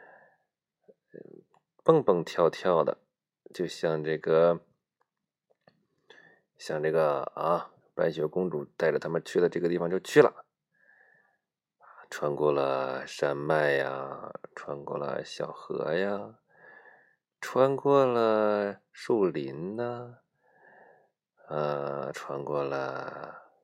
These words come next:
江河湖海呀，哎，终于到了一家小店的门口。这家店呐，不大，就在一个小石头巷子里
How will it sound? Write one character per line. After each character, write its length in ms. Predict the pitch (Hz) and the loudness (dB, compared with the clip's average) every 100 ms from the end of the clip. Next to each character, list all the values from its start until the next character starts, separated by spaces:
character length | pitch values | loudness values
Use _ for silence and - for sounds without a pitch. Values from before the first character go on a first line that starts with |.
| _ | _
江 360 | - 76 76 - | -6 -4 -4 -8
河 320 | - 71 76 | -4 -2 -2
湖 240 | - 78 | -2 -2
海 380 | - 80 69 - | -2 -8 -8 -10
呀， 380 | - 73 87 113 120 _ _ _ _ _ _ _ _ _ _ _ | -10 -8 -8 -12 _ _ _ _ _ _ _ _ _ _ _ _
哎， 180 | 98 113 _ _ _ - - _ _ - | -2 -2 _ _ _ -20 -20 _ _ -4
终 220 | 143 139 | -2 0
于 80 | 117 | 0
到 180 | - 92 | 2 2
了 80 | 82 | 2
一 100 | 71 | 0
家 180 | 80 | -2
小 300 | 78 - 65 | -4 -4 -4
店 180 | 65 90 | 0 0
的 80 | 67 | 0
门 200 | 67 60 | -6 -8
口。 260 | - - _ _ _ _ _ _ _ _ _ _ _ _ _ _ _ _ - | -10 -14 _ _ _ _ _ _ _ _ _ _ _ _ _ _ _ _ -14
这 120 | 76 | -6
家 160 | 76 71 | -4 -2
店 300 | 92 85 69 | 2 2 2
呐， 240 | 65 60 - - _ _ _ _ _ _ _ | -8 -12 -16 -20 _ _ _ _ _ _ _
不 120 | 85 | -4
大， 260 | - - - _ _ _ _ _ _ _ _ _ | -4 -6 -16 _ _ _ _ _ _ _ _ _
就 160 | 117 | 0
在 180 | 107 104 | 4 4
一 140 | 98 107 | 4 0
个 520 | 113 107 101 101 113 _ _ _ | 4 4 4 0 -8 _ _ _
小 360 | - - 73 - | -18 -6 -6 -6
石 360 | - - 90 | -10 0 0
头 140 | 95 107 | 2 -2
巷 420 | - 127 131 90 | 2 0 0 -6
子 100 | |
里 100 | - | -14